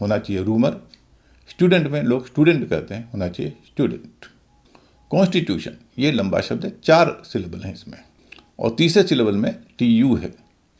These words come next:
यू उस सिलेबल के अंत में है, उच्चारण हो रहा है यू, कॉन्स्टिट्यूशन।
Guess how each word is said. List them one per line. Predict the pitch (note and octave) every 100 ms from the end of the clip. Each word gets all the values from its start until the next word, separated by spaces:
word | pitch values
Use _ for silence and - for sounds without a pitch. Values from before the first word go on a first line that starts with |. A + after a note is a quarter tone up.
| -
यू | A2+ C#3+ - -
उस | A2
सिलेबल | - F#2+ F#2
के | F#2
अंत | F#2+ A2+
में | B2+
है, | F3 - _ _ -
उच्चारण | A2+ A2+ F2+
हो |
रहा | F#2 G2
है | -
यू, | F#2 F2 - _ _ _ _ -
कॉन्स्टिट्यूशन। | C3 A2+ B2+ - D#2+ -